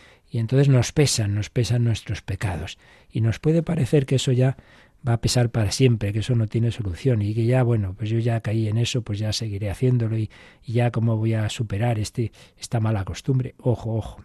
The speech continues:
"Derramaré sobre vosotros un agua pura que os purificará". Oye, que todo ese mal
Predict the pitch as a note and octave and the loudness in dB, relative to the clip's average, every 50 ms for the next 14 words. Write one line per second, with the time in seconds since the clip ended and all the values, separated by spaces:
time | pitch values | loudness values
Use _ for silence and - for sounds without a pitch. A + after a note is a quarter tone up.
0 | _ _ - C3+ B2+ C3 C3 C3 C3 B2+ B2+ C3+ C3 C3 C3 B2+ C3 D3+ F3 G3 | _ _ 2 4 4 6 6 6 6 4 4 4 6 6 4 4 4 2 2 2
1 | F#3+ F3 - - E3+ E3+ F3 E3+ E3+ E3+ F3+ F3 D#3+ C#3 - E3 E3 D#3+ - - | 2 0 2 2 4 4 4 4 4 4 4 2 0 2 2 2 0 2 0 0
2 | D#3+ D3 - - E3 D#3 D#3+ D#3 D#3 D3+ D#3 D3+ C#3 - - D#3 D#3+ D#3 C#3 - | 0 0 0 0 0 2 2 2 2 2 2 0 0 0 0 0 0 0 0 0
3 | D#3 D#3 D3+ - - - _ - D#3+ D#3+ E3+ E3 F3 F3 F#3 F3+ D#3+ - D#3 C3+ | 0 0 0 0 -4 -10 _ -2 2 4 4 6 6 6 4 4 2 2 2 2
4 | B2 B2 - D#3+ D#3+ D3+ C3+ A#2+ B2 C3 - - - _ _ _ _ _ _ _ | 2 0 0 -2 0 0 2 0 0 0 -4 -8 -18 _ _ _ _ _ _ _
5 | _ _ - G#2+ B2 B2+ G2+ - _ - - - A2 F#2 - _ - B2+ A#2+ A#2+ | _ _ 0 2 2 2 0 -2 _ -16 -12 -12 -12 -12 -10 _ 0 2 2 4
6 | A#2+ A#2+ A#2 - - - A#2+ A2+ A2 A2+ A2+ A2+ A#2+ - | 4 2 2 0 0 0 2 2 2 2 2 0 -2 -6